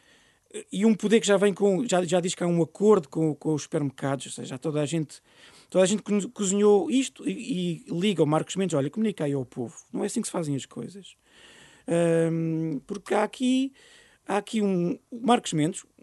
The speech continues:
um comentador televisivo, não tem assim ângulo crítico para atacar o poder,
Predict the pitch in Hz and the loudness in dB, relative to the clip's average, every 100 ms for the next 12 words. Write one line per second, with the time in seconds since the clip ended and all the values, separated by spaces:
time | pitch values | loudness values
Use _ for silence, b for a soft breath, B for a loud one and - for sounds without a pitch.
0 | - 175 151 143 139 160 175 214 214 233 | -4 -2 0 -2 -4 -8 -6 -6 0 0
1 | 240 247 240 - 226 262 226 175 180 156 | 4 4 4 2 4 4 4 0 -6 -6
2 | 165 165 - 185 _ _ _ _ _ _ | -8 -12 -16 -20 _ _ _ _ _ _
3 | - 330 - 247 247 226 247 262 226 | -4 -2 0 2 2 2 0 0 0